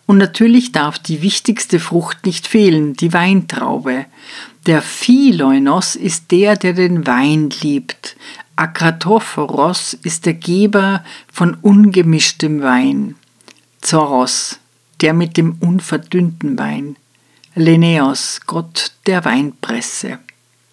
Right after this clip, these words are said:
Auf die wilden und zerstörerischen Prozesse, die der Gott verantwortet, verweisen folgende Namen.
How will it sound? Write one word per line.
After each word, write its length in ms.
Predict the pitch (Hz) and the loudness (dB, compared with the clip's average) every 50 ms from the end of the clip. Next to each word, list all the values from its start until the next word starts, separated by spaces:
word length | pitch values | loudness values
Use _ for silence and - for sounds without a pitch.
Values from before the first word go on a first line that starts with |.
| _ _ _ _ _ _ _ _ _ _ _ _ _ _ _ _ - - - - _ - - _ _ _ _ _ _ _ _ _ _ - | _ _ _ _ _ _ _ _ _ _ _ _ _ _ _ _ -20 -20 -20 -20 _ -20 -20 _ _ _ _ _ _ _ _ _ _ -4
Auf 180 | - 170 165 | -2 -2 -2
die 240 | - - 196 175 165 | -2 -2 -2 -2 2
wilden 540 | - 214 240 269 254 247 247 233 233 233 247 | 4 4 4 4 4 4 6 6 6 6 4
und 280 | 247 - 180 165 165 - | 2 0 -2 -2 -2 0
zerstörerischen 1120 | - 165 147 - - - - 170 185 208 214 226 220 196 - 202 185 - - 196 170 165 | -2 0 0 0 -2 0 0 2 2 2 2 2 0 0 2 0 -2 0 0 -2 -2 -2
Prozesse, 640 | - 165 165 165 - - 160 165 165 - - - | -4 -4 -4 -4 -2 -2 0 0 0 0 0 0
die 160 | 165 - 170 165 | 0 -2 -4 -2
der 160 | 160 156 143 | -2 -4 -4
Gott 260 | - 160 175 170 165 | -2 -2 -4 -4 -4
verantwortet, 880 | - - - - - 151 160 165 165 175 175 165 165 165 175 165 165 - - - - - - - | -8 -6 -6 -6 -4 -4 -4 -4 -4 -2 -2 -2 0 0 -2 -4 -4 -6 -16 -20 -20 -20 -20 -8
verweisen 640 | - - 220 214 196 165 151 170 165 165 214 214 | -2 0 0 0 0 0 0 0 0 2 2 2
folgende 640 | 202 - - 160 165 160 151 165 160 156 147 143 135 | 2 2 2 4 4 4 4 2 2 2 2 0 0
Namen. 560 | 139 131 117 120 127 135 135 127 127 - - | 0 0 -2 -2 -2 -2 -4 -4 -6 -8 -10